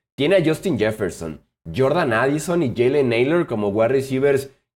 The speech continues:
que lo hacían a veces verse bastante, bastante bien y una buena línea ofensiva en general, sobre todo apoyado con el sistema que ayudaba un montón a la línea ofensiva. Hacer lecturas rápidas, sacar el balón rápido de las manos de Darnold. Entonces,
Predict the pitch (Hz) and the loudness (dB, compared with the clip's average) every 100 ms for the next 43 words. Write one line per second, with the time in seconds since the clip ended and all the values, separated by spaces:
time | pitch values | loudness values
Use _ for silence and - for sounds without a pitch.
0 | - 101 98 98 98 95 95 - 120 131 | -4 0 2 2 2 2 0 0 2 2
1 | 127 123 123 120 120 139 104 - 117 123 | 0 0 0 0 0 -2 -2 -2 -2 -2
2 | 139 92 - 120 120 113 131 160 - _ | -2 -2 -2 -4 -2 0 2 0 -8 _
3 | 123 156 143 156 160 147 147 165 131 117 | -2 -2 0 0 0 0 0 -2 -2 -4
4 | 123 151 131 123 117 139 151 147 110 - | -4 -4 -4 -4 0 0 -2 -2 -2 0
5 | 123 127 160 165 165 165 135 131 131 131 | 0 0 2 2 2 -2 -4 0 -2 -2
6 | 110 - 127 131 127 123 123 113 104 110 | -12 -4 -2 -2 -2 -2 0 0 0 0
7 | 110 110 107 110 123 123 _ - 101 101 | -2 -2 -2 -2 -4 -8 _ -6 0 0
8 | 107 113 107 101 92 90 98 92 - _ | 0 0 0 0 -4 -6 -6 -6 -8 _
9 | _ - 95 123 113 101 117 104 104 160 | _ -10 -4 0 0 -2 0 0 2 0
10 | 175 185 185 175 117 - 107 110 98 101 | 0 2 2 0 -8 -2 -2 0 0 -2
11 | 101 101 98 110 104 92 85 95 104 98 | -2 -4 -2 0 0 0 0 -2 -2 -2
12 | 90 87 78 82 87 127 127 120 | -2 -2 -4 -6 -2 0 0 -2